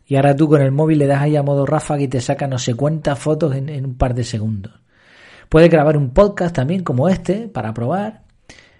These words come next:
Muy bien, o sea, puedes hacer, puedes fabricar datos todos los que quieras y más. Ahora, ¿quién hace limpieza? Y luego hay que reconocer también que el problema de los datos ya no es solo la cantidad,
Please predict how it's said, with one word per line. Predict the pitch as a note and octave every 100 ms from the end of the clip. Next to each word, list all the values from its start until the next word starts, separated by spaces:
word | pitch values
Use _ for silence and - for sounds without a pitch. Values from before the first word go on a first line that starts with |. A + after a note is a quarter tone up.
| _
Muy | D3+
bien, | B2+ A2+
o |
sea, | D3+ B2
puedes | F3+ G#3 F#3
hacer, | - - G#3+ A3+ -
puedes | G3 G#3 F#3+
fabricar | - - D#3+ D3+ D3+ G3 G#3
datos | F#3+ G3 G#3+ A3 - _ -
todos | G#3
los | G3+
que | - D3
quieras | F#3+ G3 C#3
y | B2
más. | G#2+ - - _ _ _ _ _
Ahora, | - D#3+ A#2+ -
¿quién | F3 G3
hace | G3+ F3+
limpieza? | F3 D3 G#2+ - A#2 _ _ _ _ _ _ _ - - - _
Y | C3+
luego | D#3 A3+ -
hay | D#3+ D#3
que | F#3+
reconocer | F#3+ F#3+ F3 D3+ E3+ F3
también | F3+ D3+ F3 A3 -
que | -
el | B2
problema | C3 C#3 E3+
de |
los | F3+
datos | F3 F3 F#3
ya | F3
no | F3 E3+
es | D#3
solo | D3+ C#3+
la | C3 B2+
cantidad, | B2 A#2 A#2 C#3 G3+ F3